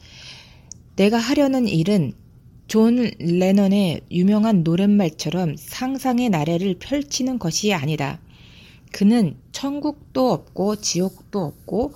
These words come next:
오직 하늘만 있다고 상상해 보라고 말했다. 그는 그런 상상은 어렵지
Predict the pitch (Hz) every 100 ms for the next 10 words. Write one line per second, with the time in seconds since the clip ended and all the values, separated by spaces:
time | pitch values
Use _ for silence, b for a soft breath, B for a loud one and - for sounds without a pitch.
0 | B B B 175 185 - 269 B B B
1 | - 294 269 247 214 233 240 156 - 165
2 | 185 - 254 285 277 262 262 277 262 180
3 | 170 165 170 151 127 123 - - - B
4 | B B B B B - - 214 254 180
5 | - - 214 233 240 - 285 - 240 247
6 | 226 170 185 220 220 - 247